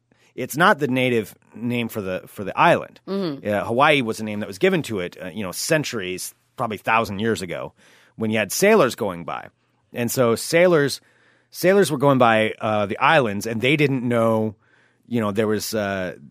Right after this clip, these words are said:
Speaker 1: there was anybody living there, and they were, they were riding by these islands, you know, on their, on their, uh,
Speaker 2: They're, they're riding by on their, on their
Speaker 1: riding by on their ships,
Speaker 2: on their
Speaker 1: you know,
Speaker 2: ships.
Speaker 1: cruising around.
Speaker 2: Mm-hmm.
Speaker 1: They were cruising around, just having a good,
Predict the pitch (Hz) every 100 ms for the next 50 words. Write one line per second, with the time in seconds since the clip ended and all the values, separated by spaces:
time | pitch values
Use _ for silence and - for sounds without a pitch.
0 | 71 110 104 117 110 120 135 95 65 -
1 | 101 104 104 80 98 98 92 113 98 98
2 | 98 90 95 87 92 - 90 90 87 82
3 | 80 _ _ _ 87 87 85 85 82 78
4 | 170 156 165 165 151 151 160 147 156 156
5 | 143 139 143 147 131 120 110 98 - 104
6 | 98 - 151 123 92 151 156 123 104 101
7 | 90 185 180 156 127 - 123 92 85 98
8 | - 98 87 82